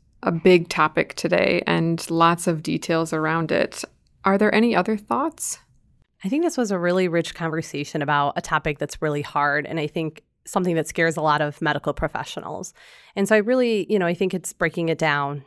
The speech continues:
Speaker 2: right? So kind of taking it step by step. Um, and I really think it's important for us to be able to, to kind of distinguish,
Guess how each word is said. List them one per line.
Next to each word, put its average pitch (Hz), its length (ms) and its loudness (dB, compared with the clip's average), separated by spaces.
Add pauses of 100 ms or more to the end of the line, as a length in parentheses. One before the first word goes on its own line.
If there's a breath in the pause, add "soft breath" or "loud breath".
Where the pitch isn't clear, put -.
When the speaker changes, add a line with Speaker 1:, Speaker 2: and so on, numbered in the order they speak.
Speaker 2:
right? 160 280 0
So - 80 -4
kind 170 160 -4
of 156 100 -2
taking 160 320 -2
it 151 120 -4
step - 220 -4
by 151 100 0
step. 151 460 -2 (400 loud breath)
Um, 170 180 0
and 175 80 0
I 185 40 2
really 226 280 4
think 202 220 0
it's 185 160 -4
important 160 440 -2
for 165 120 -2
us 156 160 -2
to - 160 -4
be 156 120 -4
able 156 200 -4
to, 156 220 -4
to - 180 -16
kind 165 160 -2
of 156 80 -2
distinguish, 156 680 -2